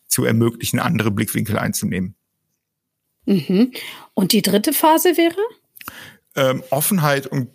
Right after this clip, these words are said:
Speaker 1: Kompromissbereitschaft in irgendeiner Art und Weise ausstrahlen, aber eben auch so agieren. Also da sind dann so Sätze wie,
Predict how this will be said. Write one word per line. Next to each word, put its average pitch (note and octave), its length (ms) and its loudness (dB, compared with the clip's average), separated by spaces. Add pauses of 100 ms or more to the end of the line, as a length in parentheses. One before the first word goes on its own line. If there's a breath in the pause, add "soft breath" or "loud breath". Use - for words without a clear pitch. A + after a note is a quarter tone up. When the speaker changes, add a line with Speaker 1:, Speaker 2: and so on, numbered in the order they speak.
(180)
Speaker 1:
Kompromissbereitschaft C#3 1200 -2
in D3 140 -4
irgendeiner D#3 640 -2
Art C#3+ 220 -2
und D3 140 -4
Weise C3+ 500 0 (480 soft breath)
ausstrahlen, D3+ 720 0
aber A#2+ 240 0
eben C3 240 -2
auch - 340 -4 (140)
so - 300 -2
agieren. B2 420 0
Also A#2+ 220 0
da A2+ 200 0
sind B2+ 300 -2
dann C3+ 80 -2
so B2+ 100 -2
Sätze A2 400 -2
wie, A#2+ 220 -2